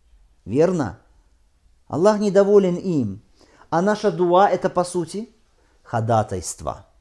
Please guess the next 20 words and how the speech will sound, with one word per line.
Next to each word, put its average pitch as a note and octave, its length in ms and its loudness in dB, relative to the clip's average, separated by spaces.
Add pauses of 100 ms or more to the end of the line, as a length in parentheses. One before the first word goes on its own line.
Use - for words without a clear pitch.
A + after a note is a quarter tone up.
(360)
Ясно? G#2+ 500 -6 (500)
Это B2 360 -8 (140)
ходатайство. - 720 -14 (1900)
«Валя E3 420 6
яшфауна C3 1080 -2
илля E3 760 4
лиман C3 500 -2
иртада». F2 1120 -8
Запомните F#2 520 -10
этот D2 200 -14
довод. C#2 300 -16 (440)
И C3 60 -10
они F3 480 0
заступаются C#3 1120 0
только C#3+ 800 2
за B2 200 -2
тех, D#3+ 460 -6
кем A2 320 -4
доволен G#2+ 640 -6
Аллах G#2+ 640 -6